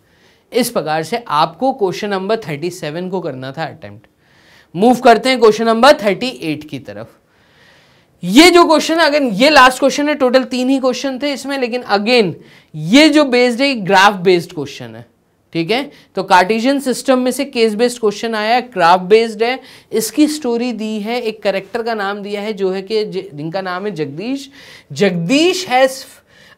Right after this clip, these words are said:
A field which is in the shape of a right angle triangle A Q C। जगदीश के पास एक जमीन का टुकड़ा है जिसका जो शेप है वो राइट ट्रायंगल शेप है ए क्यू सी।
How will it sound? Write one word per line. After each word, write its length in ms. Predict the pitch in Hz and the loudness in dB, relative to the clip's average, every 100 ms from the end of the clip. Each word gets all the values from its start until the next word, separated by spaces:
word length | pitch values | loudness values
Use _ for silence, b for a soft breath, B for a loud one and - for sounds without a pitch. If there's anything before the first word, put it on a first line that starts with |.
| - | 2
A 100 | 262 | 2
field 640 | - - 294 320 339 302 | 2 -4 2 4 2 2
which 200 | 254 262 294 | -2 -2 -4
is 120 | 262 | -4
in 140 | 262 | -2
the 80 | 254 | -2
shape 400 | 254 247 240 247 | 0 2 2 2
of 160 | 240 233 | -2 0
a 80 | 240 | -2
right 400 | 165 175 233 247 | 0 0 2 0
angle 340 | 214 208 220 | -4 -2 -4
triangle 420 | 214 196 190 220 226 185 | -2 -4 -2 -4 -4 -6
A 120 | 185 | -6
Q 260 | 185 220 214 | -6 -6 -6
C। 240 | 208 226 175 B B B - | -8 -8 -8 B B B -6
जगदीश 500 | 139 190 196 285 294 | -2 -2 0 -2 0
के 140 | 277 | 0
पास 300 | - 240 247 294 | 2 2 0 -2
एक 120 | 220 | -4
जमीन 840 | 143 151 170 202 277 302 320 320 294 | -4 -2 0 2 2 4 6 4 4
का 120 | 254 - | 0 0
टुकड़ा 400 | 185 202 196 180 | -8 -2 2 2
है 300 | 170 233 269 262 B B 156 | 2 0 0 -4 B B -10
जिसका 500 | 156 240 - 285 285 | -4 -4 0 2 2
जो 160 | 262 269 | 0 -4
शेप 600 | - - 262 294 339 285 | -6 -8 -2 0 0 -2
है 180 | 196 185 190 B B | -2 -2 -4 B B
वो 460 | 160 214 269 311 330 | -4 2 4 4 2
राइट 440 | 208 175 214 285 - | -2 2 2 2 -2
ट्रायंगल 500 | 233 208 208 220 233 | 0 0 0 2 2
शेप 500 | 226 - 196 190 190 | -2 -4 2 2 0
है 180 | 147 208 | -4 -4
ए 560 | 233 226 202 220 240 233 | -4 -4 -2 0 -2 -6
क्यू 320 | - 214 214 214 | -8 -6 -6 -8
सी। 320 | - 240 | -8 -4